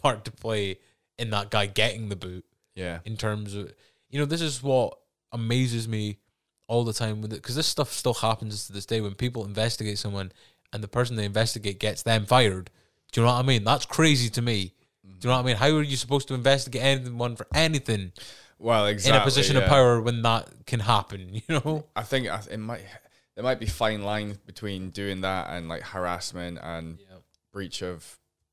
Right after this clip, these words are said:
Speaker 2: privacy or, well, yeah, it'd be a breach of privacy, wouldn't it? And it would depend on if they had actual,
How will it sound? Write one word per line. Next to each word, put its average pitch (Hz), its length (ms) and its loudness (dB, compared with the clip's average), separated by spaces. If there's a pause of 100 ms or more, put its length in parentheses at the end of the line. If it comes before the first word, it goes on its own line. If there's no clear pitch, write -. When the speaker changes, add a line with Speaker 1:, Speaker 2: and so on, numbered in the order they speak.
Speaker 2:
privacy 101 600 -10
or, 110 180 -10 (140)
well, 98 160 -14
yeah, 107 120 -8
it'd 87 120 -8
be 87 80 -10
a 87 60 -12
breach 87 240 -12
of - 40 -20
privacy, 95 380 -8
wouldn't 92 180 -12
it? 80 180 -12
And 82 200 -14 (540)
it 135 80 0
would 139 80 2
depend 170 340 -2
on 139 200 0
if 98 140 -6
they 101 100 -2
had 110 200 2
actual, 98 340 -2